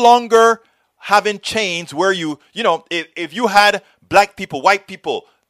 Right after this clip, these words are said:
all L-, Latinos, and all these different folks in chains, they would rebel. I mean, e-, everybody would see the chains, right? And it would be like, "Why the hell are we the ones in chains and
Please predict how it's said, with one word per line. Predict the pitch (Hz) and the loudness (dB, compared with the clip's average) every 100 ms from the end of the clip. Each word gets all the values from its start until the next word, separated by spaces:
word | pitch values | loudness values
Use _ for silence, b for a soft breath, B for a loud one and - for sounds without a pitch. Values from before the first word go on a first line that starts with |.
| _ _ | _ _
all | - 165 185 180 | -2 0 -2 -6
L-, | 107 131 - - | -16 -16 -14 -10
Latinos, | 127 135 - 208 - - 143 | -6 -6 -6 -6 -6 -8 -8
and | 135 | -2
all | 175 226 | 0 0
these | 226 202 | -4 -8
different | 196 208 190 | -4 -4 -4
folks | 190 180 - | -4 -6 -8
in | 143 | -14
chains, | - 214 170 151 - _ _ _ _ | -6 -6 -6 -10 -16 _ _ _ _
they | 120 | -12
would | 123 | -10
rebel. | 165 180 - | -8 -6 -4
I | 190 | -2
mean, | 190 151 | -4 -6
e-, | 156 | -6
everybody | 180 220 175 | -4 -2 -2
would | 185 - | -2 -8
see | - 226 294 | -16 -20 -18
the | 208 | -18
chains, | - 208 208 147 117 | -14 -12 -12 -14 -12
right? | 131 170 220 _ _ | -6 -6 -6 _ _
And | 135 156 | -10 -8
it | |
would | 160 | -8
be | 165 | -6
like, | 156 139 | -6 -6
"Why | 240 370 | -12 -12
the | |
hell | 269 285 | -8 -6
are | 254 190 | -6 -6
we | 170 349 | -10 -14
the | 214 | -12
ones | 180 185 175 | -8 -10 -10
in | 160 | -20
chains | - 185 180 | -18 -20 -14
and | 156 | -14